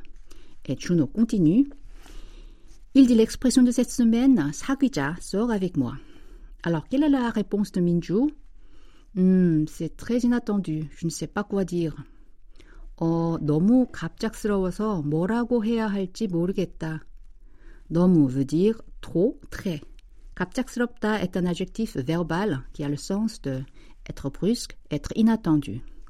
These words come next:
모르다, ne pas savoir, comme nous avons dit tout à l'heure. 뭐 signifie quoi et 하다 veut dire ici 말하다, dire, parler. 뭐라고 해야 할지 se traduit donc par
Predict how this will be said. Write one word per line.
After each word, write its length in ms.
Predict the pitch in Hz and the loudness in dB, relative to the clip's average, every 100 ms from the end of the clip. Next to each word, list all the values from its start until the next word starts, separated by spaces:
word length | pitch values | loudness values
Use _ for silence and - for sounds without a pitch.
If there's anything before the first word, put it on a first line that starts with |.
| - - - | -18 -18 -4
모르다, 640 | 165 170 160 131 160 233 | 0 0 0 0 0 0
ne 100 | 214 | 0
pas 160 | 151 143 | 0 -4
savoir, 520 | - 147 143 147 196 - - | -4 -6 -4 -4 -4 -8 -10
comme 180 | 135 139 | -4 -2
nous 160 | 139 | -2
avons 180 | 139 135 | -4 -4
dit 180 | 143 190 | -2 -4
tout 140 | 196 - | -6 -6
à 80 | 143 | -4
l'heure. 260 | 139 143 - - - - - - - | -4 -8 -10 -16 -16 -18 -18 -18 -8
뭐 300 | 151 175 269 285 | 2 4 2 0
signifie 380 | 175 160 - 151 | -2 -2 -2 -8
quoi 480 | - 139 151 240 285 - - - | -4 -2 0 -2 -4 -10 -12 -6
et 80 | 185 | -6
하다 480 | - 277 185 220 | -6 -4 -2 0
veut 120 | 196 160 | -2 -2
dire 200 | 202 220 | 0 0
ici 420 | 196 - 262 285 - | -2 0 0 0 -2
말하다, 580 | 160 170 180 180 175 - - - | -2 0 0 -2 -4 -8 -18 -6
dire, 400 | 170 202 240 - - | -2 -2 -2 -6 -2
parler. 420 | 196 156 127 - - - - - - - | -2 -2 -6 -12 -18 -20 -20 -20 -20 -6
뭐라고 600 | 165 190 233 240 285 302 | 0 2 4 4 4 2
해야 260 | 269 262 247 | 2 2 2
할지 520 | 233 226 220 - 120 | 0 -2 -2 -6 -6
se 120 | - - | -8 -10
traduit 340 | - 143 143 | -6 -2 -2
donc 240 | - - - | 0 0 0
par 260 | 170 190 | -2 -2